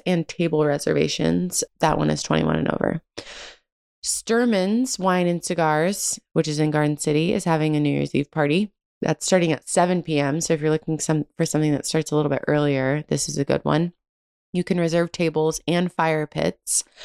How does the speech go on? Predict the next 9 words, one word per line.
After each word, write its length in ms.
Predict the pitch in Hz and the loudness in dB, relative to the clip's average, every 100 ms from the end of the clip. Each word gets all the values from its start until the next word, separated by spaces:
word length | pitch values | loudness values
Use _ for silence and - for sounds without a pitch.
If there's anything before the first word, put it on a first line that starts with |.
| - - _ | -18 -20 _
and 160 | - 165 | -4 0
that 220 | 156 151 | 0 0
includes 460 | 165 - 165 151 165 | -4 0 0 0 0
an 80 | |
assortment 760 | 156 - 160 - 160 156 147 - - | -2 2 0 0 0 0 -2 -6 -2
of 320 | 151 147 147 - | 0 0 -2 -2
apps, 480 | 156 156 156 - - | 0 0 -2 -8 -4
dessert, 600 | 160 151 156 151 147 - | -4 0 0 2 0 -2
and 420 | 151 147 143 143 | -2 -2 0 -2